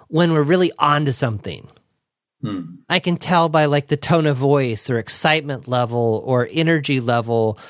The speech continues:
Speaker 1: that, hey, we're really onto something here that means something to you, that's really lighting you up in some way, or
Speaker 2: Right.
Speaker 1: that's having the complete opposite effect. So,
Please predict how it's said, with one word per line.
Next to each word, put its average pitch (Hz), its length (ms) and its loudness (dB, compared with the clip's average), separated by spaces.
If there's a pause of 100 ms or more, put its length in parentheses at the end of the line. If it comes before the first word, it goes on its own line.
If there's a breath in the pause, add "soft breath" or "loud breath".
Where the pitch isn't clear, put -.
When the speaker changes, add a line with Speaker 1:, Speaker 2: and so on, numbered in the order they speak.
(280 loud breath)
Speaker 1:
that, 131 580 0 (1040 soft breath)
hey, 180 260 2
we're 156 140 4
really 208 300 4
onto 196 280 2
something 143 500 0
here 120 460 0 (460 soft breath)
that 139 180 2
means 160 380 2
something 135 380 0
to - 160 -4
you, 120 140 2
that's 117 280 -2
really 151 320 4
lighting 135 540 2
you 127 140 2
up 135 220 0
in 110 120 -2
some 120 300 -2
way, 104 440 -4 (240)
or 190 460 6 (100)
Speaker 2:
Right. - 120 -20 (120 loud breath)
Speaker 1:
that's 160 160 0
having 180 240 0
the 165 80 -2
complete 170 340 2
opposite 147 460 0
effect. 107 400 -6
So, 175 300 4